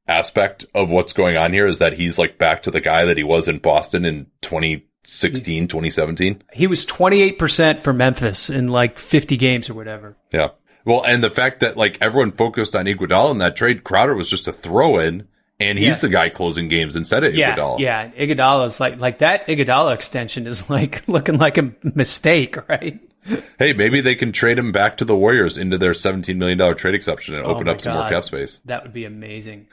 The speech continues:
Speaker 1: I hope it happens, 'cause I, I just, although I guess we probably won't have any locker room access next year, but I was, uh, I, I, I enjoy, uh, the repartee with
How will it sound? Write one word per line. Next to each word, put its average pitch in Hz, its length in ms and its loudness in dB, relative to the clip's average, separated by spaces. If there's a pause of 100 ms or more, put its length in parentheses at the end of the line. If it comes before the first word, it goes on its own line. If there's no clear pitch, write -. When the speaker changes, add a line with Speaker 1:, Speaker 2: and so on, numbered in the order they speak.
(140)
Speaker 1:
I 143 160 4
hope 107 200 4
it 87 80 2
happens, 87 460 0
'cause 85 200 -2
I, 92 220 4
I 107 140 2
just, 101 340 -2 (240)
although 92 240 2
I 92 80 4
guess 90 260 0
we 87 160 -2
probably 82 280 0
won't 78 220 -4 (140)
have 80 220 -2
any 73 140 -8
locker 71 300 -6
room 73 120 -10
access 71 400 -10
next 71 240 -12
year, - 160 -12
but - 180 -12
I 78 120 -4
was, 76 240 -10
uh, 71 240 -4 (360)
I, - 120 -6 (260)
I, 87 100 0 (120)
I 139 100 4
enjoy, 120 540 4
uh, 95 360 4 (200)
the 92 180 0
repartee 87 640 0
with 76 240 -12